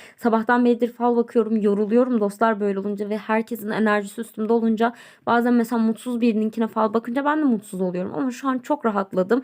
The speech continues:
Gerçekten evli olanlar için de, ilişkisi olmayanlar için de, ilişkisi olanlar için de aşk hayatınızda çok güzel gelişmelerin olacağının haberini veriyor.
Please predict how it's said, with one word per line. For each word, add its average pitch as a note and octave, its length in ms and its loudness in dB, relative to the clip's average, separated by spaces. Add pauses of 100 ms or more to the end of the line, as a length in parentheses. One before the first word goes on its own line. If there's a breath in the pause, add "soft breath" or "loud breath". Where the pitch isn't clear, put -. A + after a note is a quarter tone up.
(280 loud breath)
Gerçekten B3+ 520 0
evli A3+ 280 2
olanlar A3 360 2
için G#3+ 280 -4
de, G3+ 60 0
ilişkisi G#3+ 400 -4
olmayanlar G#3+ 440 2
için G3+ 260 -2
de, - 60 -2
ilişkisi - 400 -6
olanlar A3 420 2
için G#3+ 280 -4
de G3+ 200 0 (840 soft breath)
aşk C4+ 260 -2
hayatınızda G#3 520 0
çok C#4 200 -6
güzel A3+ 260 2
gelişmelerin G#3+ 420 -2
olacağının G#3+ 420 0
haberini G3+ 460 0
veriyor. E3 300 -4